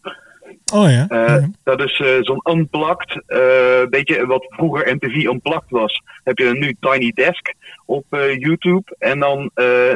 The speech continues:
Speaker 2: dan heb je gewoon artiesten die gewoon letterlijk in een kantoortje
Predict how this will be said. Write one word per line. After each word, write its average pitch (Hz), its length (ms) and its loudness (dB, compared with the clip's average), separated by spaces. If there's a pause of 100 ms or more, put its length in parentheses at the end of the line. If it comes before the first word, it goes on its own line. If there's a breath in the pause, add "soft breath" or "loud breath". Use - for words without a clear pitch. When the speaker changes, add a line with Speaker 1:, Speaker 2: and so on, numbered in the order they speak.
Speaker 2:
dan 135 160 0
heb 151 120 -2
je 160 80 0
gewoon 143 160 -2
artiesten 143 500 -2
die 131 140 -2
gewoon 127 280 0
letterlijk 139 500 -2
in 139 100 -2
een 127 140 -2
kantoortje 165 800 0